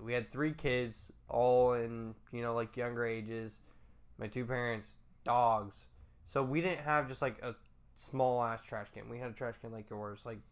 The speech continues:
decent size. And it was under our, like, corner of our cupboards,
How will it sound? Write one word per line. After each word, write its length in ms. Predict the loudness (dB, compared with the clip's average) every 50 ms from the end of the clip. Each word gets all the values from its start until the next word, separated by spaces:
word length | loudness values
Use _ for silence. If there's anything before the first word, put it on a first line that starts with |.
| -16
decent 340 | -14 -14 -12 -12 -14 -14 -14
size. 400 | -10 -8 -8 -8 -8 -10 -16 -20 -20 -20 -20 -20 -20 -20 -16 -8 -2 -2 -2 0 0 0 0
And 80 | 0
it 60 | 0 0
was 160 | -2 -4 -6 -4 -2
under 480 | -2 0 2 4 4 4 2 2 -2 -2 0
our, 580 | 4 6 6 6 6 6 4 2 0 -2 -4 -8 -12 -18 -16 -8 -4
like, 220 | -4 -4 -4 -6 -10
corner 460 | -8 -2 0 2 2 2 2 2 2
of 100 | 2 2
our 100 | 0 0
cupboards, 720 | 0 0 -2 -2 -2 -2 -4 -6 -8 -10 -8 -6 -6 -6